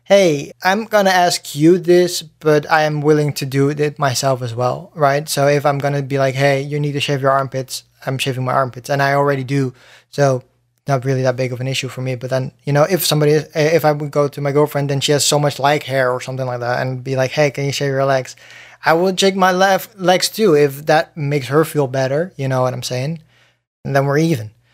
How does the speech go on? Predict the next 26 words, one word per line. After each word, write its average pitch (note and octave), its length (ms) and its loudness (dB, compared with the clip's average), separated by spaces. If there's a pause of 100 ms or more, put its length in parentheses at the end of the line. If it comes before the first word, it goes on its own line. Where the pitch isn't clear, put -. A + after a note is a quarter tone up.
(460)
So F3 580 4
yeah, F3+ 320 4
th-, G#3+ 160 -4
uh, A3+ 240 -2 (220)
it, A3+ 280 -2
this A#3+ 220 2 (100)
all, G3+ 300 4 (100)
all F#3 220 4
comes F3+ 400 0 (240)
to D#3+ 480 2 (640)
basically E3+ 600 4
talking D#3 300 0
about C#3 440 0
body C#3+ 260 2
hair. G#3 400 -4 (580)
So, F#3 440 2
uh, E3+ 200 4
I F3 140 4
guess F3 160 2
that's E3+ 320 0
the D#3+ 140 4
answer F#3 200 2
to D3+ 120 -4
your D3+ 100 0
question, F3+ 400 2
Superman D#3+ 600 0